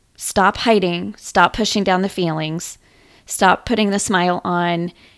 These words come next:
if it feels totally fake. However, sometimes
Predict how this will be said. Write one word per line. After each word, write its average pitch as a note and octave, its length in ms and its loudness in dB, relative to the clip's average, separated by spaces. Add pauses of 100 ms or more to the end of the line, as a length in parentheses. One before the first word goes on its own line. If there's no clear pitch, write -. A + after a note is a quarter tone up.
(160)
if F#3 180 -4
it - 120 -2
feels F3+ 360 0
totally E3+ 400 -4
fake. - 480 -10 (1900)
However, A3 460 2
sometimes A3 880 -2